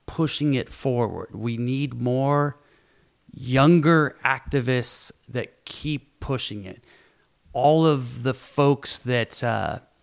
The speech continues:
have been working at this for the last twenty years, I, I hate to say it, but we're getting tired. We have multiple businesses, some have kids,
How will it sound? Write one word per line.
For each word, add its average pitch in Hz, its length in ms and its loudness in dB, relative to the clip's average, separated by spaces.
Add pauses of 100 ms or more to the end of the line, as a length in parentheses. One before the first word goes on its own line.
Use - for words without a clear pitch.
(120)
have 151 140 0
been 120 160 0
working 175 380 4
at 113 100 -2
this - 400 -4 (560)
for 131 180 -2
the 113 100 0
last 110 340 -2
twenty 117 240 -4
years, 110 540 -4 (840)
I, - 120 -8 (100)
I 127 80 0
hate 131 180 -4
to 120 60 -8
say 185 280 4
it, 113 220 0
but 123 240 -2 (160)
we're 123 600 -2 (840)
getting 156 320 6
tired. 135 640 2 (720)
We 127 160 -6
have 107 200 -8
multiple 131 400 0
businesses, 127 800 -2
some - 800 0
have 120 340 0
kids, 139 680 -4